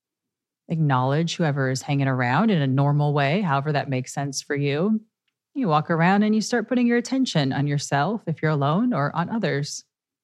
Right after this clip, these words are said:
and yourself at the same time. That's the, the beauty of guiding in the world where burnout doesn't exist. If you're leaning off your center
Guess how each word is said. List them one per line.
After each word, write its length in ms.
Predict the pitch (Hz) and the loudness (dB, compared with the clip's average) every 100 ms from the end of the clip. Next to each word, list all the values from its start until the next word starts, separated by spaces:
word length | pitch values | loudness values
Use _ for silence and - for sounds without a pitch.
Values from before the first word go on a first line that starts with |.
| _ - | _ 0
and 180 | 220 | 2
yourself 360 | 226 170 143 127 | 4 2 0 -2
at 80 | - | -4
the 60 | 151 | -4
same 240 | 156 147 | -2 0
time. 260 | 196 139 135 | 0 0 2
That's 240 | 170 - | 0 0
the, 200 | 156 143 - | -4 -4 -4
the 80 | 147 | -4
beauty 400 | 175 190 202 165 | 2 4 4 4
of 120 | 143 | 2
guiding 520 | 139 147 135 117 160 - _ _ _ _ _ _ _ - | 0 0 -2 -4 -6 -8 _ _ _ _ _ _ _ 0
in 160 | 156 | 4
the 340 | 147 135 135 139 _ _ _ _ _ _ _ _ _ | 4 4 0 -4 _ _ _ _ _ _ _ _ _
world 340 | 170 180 175 156 | 4 6 4 4
where 140 | 151 | 4
burnout 440 | 147 156 151 139 | 4 6 6 4
doesn't 260 | 135 131 131 | 0 0 0
exist. 600 | 127 143 135 135 - - _ _ _ _ _ _ _ _ _ _ - | -2 -2 -4 -4 -10 -18 _ _ _ _ _ _ _ _ _ _ -2
If 220 | 160 - | -2 2
you're 160 | 165 | 4
leaning 480 | 175 208 247 240 185 | 6 6 6 6 4
off 320 | 160 160 156 | 4 2 2
your 100 | 156 | 0
center 520 | 139 - 143 165 240 | 0 2 2 4 2